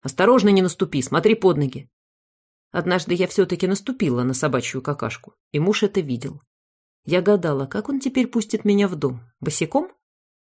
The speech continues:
Я зашла в траву, нашла палочку, отодрала какашку от подошвы и долго шоркала ногами. Муж смотрел на меня с нескрываемым ужасом. После того, как я очистила обувь, вернулась на дорожку. "Теперь точно кроссовки придется выбросить",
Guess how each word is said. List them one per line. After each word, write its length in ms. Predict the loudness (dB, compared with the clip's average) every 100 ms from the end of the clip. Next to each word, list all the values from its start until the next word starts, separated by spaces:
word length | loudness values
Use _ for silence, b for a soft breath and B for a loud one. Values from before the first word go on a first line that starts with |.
| _ -2
Я 120 | 0
зашла 280 | 2 0 -2
в 80 | -2
траву, 300 | -4 2 2
нашла 320 | 2 0 -2
палочку, 540 | 0 2 0 -4 -8
отодрала 540 | -6 -2 0 2 2 0
какашку 460 | -2 -4 -4 0
от 160 | -2 0
подошвы 460 | 0 0 -2 0 0
и 140 | -2
долго 380 | 0 2 4 2
шоркала 500 | 2 0 0 -2 -2
ногами. 520 | -2 -2 -4 -6 -10 _ _ _ _ _ _
Муж 280 | 2 2 2
смотрел 520 | 0 0 2 4 6
на 80 | 6
меня 340 | 4 2 0
с 120 | -2 2
нескрываемым 1000 | 2 2 4 4 4 2 0 0 -2 -2
ужасом. 580 | -4 -4 -6 -8 -12 -14 _ _ _ _ _ _ _
После 280 | 0 2 4
того, 240 | 2 2 2
как 180 | 0
я 160 | 0 0
очистила 480 | -2 -4 -4 -2 2
обувь, 360 | 4 2 -2
вернулась 540 | -4 0 2 2 2 0
на 80 | -4
дорожку. 540 | -2 -4 -6 -10 -20 _ _ _ _ _ _ _ _
"Теперь 320 | -2 2 2
точно 360 | 2 -2 -2 -4
кроссовки 520 | -2 0 0 0 -2
придется 480 | -2 2 2 2 -2
выбросить", 560 | -2 -2 -6 -10 -18